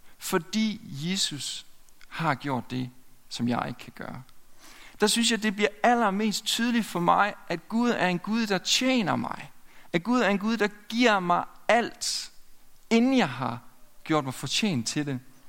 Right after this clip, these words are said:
Det er jo ikke sådan, at når vi går op til nadver, så står der lige en og skal se, har du nu opført dig ordentligt nok? Har du levet op til det her krav med at være kristen? Har du nu klaret de her ting?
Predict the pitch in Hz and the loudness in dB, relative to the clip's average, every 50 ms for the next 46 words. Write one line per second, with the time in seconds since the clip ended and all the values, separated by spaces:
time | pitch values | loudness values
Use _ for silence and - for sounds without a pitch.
0 | - - - - - - - - - - 220 247 240 - - 247 254 254 226 - | -20 -20 -20 -20 -20 -20 -20 -10 -2 2 2 4 4 6 6 6 6 4 4 2
1 | 202 196 208 202 190 196 - - - 220 240 240 - - - 208 196 185 190 214 | 2 2 2 2 2 0 4 6 6 6 6 4 0 -2 0 2 4 6 6 6
2 | 247 247 226 170 131 - - 190 185 - - 233 240 220 208 190 202 220 220 196 | 6 4 4 2 2 0 -2 -4 0 4 6 6 6 6 2 0 -4 -4 -2 0
3 | 202 240 226 196 160 147 160 - - 185 - - 233 233 233 233 - - - - | 2 2 2 2 0 0 -2 -2 -2 -2 -2 0 0 0 -2 -2 -6 -16 -20 -20
4 | - - - - - - - - - - - - 160 165 170 185 196 202 196 185 | -20 -20 -20 -20 -20 -20 -20 -20 -16 -8 -4 -2 0 2 2 2 2 0 0 -2
5 | 165 143 - - - 170 185 - - 185 160 151 - 165 160 190 208 190 156 135 | -2 -4 -4 -2 -2 -2 -2 -2 -2 -6 -4 -2 0 0 2 2 2 0 0 0
6 | 135 156 175 196 - - - - - 165 165 170 180 190 190 - - 190 226 226 | 0 0 0 -2 -4 -8 -10 -6 0 2 4 6 6 6 6 6 6 6 6 4
7 | - - - 175 170 190 185 196 175 160 - - - 214 196 165 156 175 170 151 | 0 -6 -4 -2 0 0 2 2 0 0 0 2 2 4 4 4 2 0 0 0
8 | 143 139 143 - - 208 - - - - - 123 113 - - - - - - - | 0 -2 -2 0 0 0 0 0 -2 -2 -2 -2 -2 -4 -6 -14 -16 -16 -10 -2
9 | - 185 180 190 196 202 220 240 254 247 - - - - - - - - - - | 2 2 4 4 6 6 6 6 6 4 2 -4 -12 -18 -20 -20 -20 -20 -18 -8
10 | - - 180 175 202 233 226 202 208 208 202 202 220 196 175 - - 240 233 226 | 0 4 4 6 6 4 2 0 -2 -2 0 2 2 2 2 2 0 0 0 0
11 | - - | 0 -2